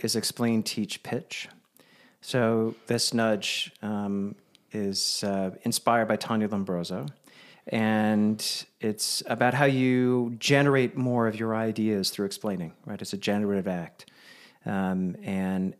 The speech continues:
there's three different levels. You're explaining something to someone that helps you understand what you're actually thinking. Um, you teach them, which means that you have to understand where they are, you know, so you have to understand, uh, wh-, what they know and bridge that gap. And then pitch, you're actually trying to motivate them to do something about it.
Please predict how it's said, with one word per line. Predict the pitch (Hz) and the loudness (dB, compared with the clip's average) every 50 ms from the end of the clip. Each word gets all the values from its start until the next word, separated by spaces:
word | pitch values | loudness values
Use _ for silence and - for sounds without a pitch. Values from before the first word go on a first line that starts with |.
| _ _ _ - | _ _ _ -14
there's | - 113 117 110 110 104 - | -6 -2 0 0 0 0 -2
three | - 135 123 | 0 0 2
different | 117 117 - 127 110 | 2 2 0 0 2
levels. | 143 170 156 107 87 87 - | 2 2 2 2 0 0 0
You're | 98 | -2
explaining | 92 - - - 107 95 92 90 87 | -2 -2 -2 -2 -2 0 0 -2 -2
something | - - 90 - 90 87 | -4 -6 -6 -6 -6 -6
to | 85 82 | -4 -4
someone | - 101 98 117 156 147 - | -4 -4 -6 -8 -8 -10 -10
that | 110 92 | -10 -8
helps | 92 92 90 - - | -6 -6 -6 -6 -6
you | 98 | -6
understand | 90 87 87 - - 95 92 90 92 | -6 -6 -6 -6 -6 -6 -4 -4 -4
what | 92 90 - - | -6 -6 -8 -8
you're | 92 87 | -10 -10
actually | 87 - - 87 90 82 | -10 -8 -8 -8 -8 -8
thinking. | - - 98 87 - 120 123 131 - _ - - - - - - - - - | -8 -10 -10 -10 -10 -10 -12 -12 -14 _ -20 -20 -20 -20 -20 -20 -20 -12 -6
Um, | 107 98 95 95 95 95 - | -4 -2 0 0 0 -2 -2
you | - 117 113 110 110 107 104 | 0 2 2 4 4 2 2
teach | 104 - - 160 160 - - | 0 0 -2 -2 -2 0 0
them, | 135 135 175 185 156 135 | 0 0 0 -2 -4 -4
which | 117 104 - 117 | -4 -4 0 0
means | 110 110 98 | 0 2 0
that | 104 95 - | -2 -2 -2
you | |
have | 113 107 - | -2 0 2
to | 113 | 0
understand | 107 101 - - 110 104 101 | 0 0 0 0 2 2 2
where | 92 98 95 | 2 2 2
they | 98 98 92 87 | 2 2 0 0
are, | 85 90 120 147 - - _ _ _ _ _ _ _ - | 0 0 -2 -4 -8 -12 _ _ _ _ _ _ _ -8
you | 107 98 | -6 -4
know, | 104 110 | -4 -4
so | - - 110 | -4 -4 -4
you | 95 | -2
have | 95 104 - | -2 -4 -4
to | - 104 92 - - - - - - - | -4 -6 -8 -8 -10 -18 -20 -14 -6 -2
understand, | 123 120 117 117 - - - 107 104 104 101 98 - - - - - - - _ - | 0 2 2 2 2 0 0 2 2 2 2 0 -2 -6 -18 -20 -20 -20 -20 _ -8
uh, | 117 101 95 95 95 | -4 -2 -2 -2 -2
wh-, | 92 117 - 120 113 110 - | -2 -2 0 0 0 0 0
what | - 113 - - | 0 -2 -2 0
they | 113 110 110 113 | 0 0 2 2
know | 113 104 95 95 101 | 2 2 2 2 2
and | 104 95 95 | 0 0 0
bridge | - 98 92 - | -2 -2 -4 -2
that | 101 90 90 - | -4 -4 -4 -4
gap. | - 95 104 - | -4 -4 -2 -2
And | 113 117 | 0 0
then | 120 107 | 0 0
pitch, | - - 160 156 - - - | 0 0 0 0 0 0 0
you're | 123 113 | 0 0
actually | 110 - - | 0 0 -4
trying | - - 110 101 | -4 -2 -2 0
to | |
motivate | 98 95 95 92 92 87 90 87 | 0 2 0 0 0 0 -2 -4
them | - - 92 | -6 -8 -8
to | 92 | -6
do | 85 - 95 | -4 -4 -4
something | - - 101 95 - 90 90 | -4 -4 -6 -8 -8 -8 -8
about | 82 82 82 - | -6 -8 -8 -10
it. | - - - | -12 -14 -18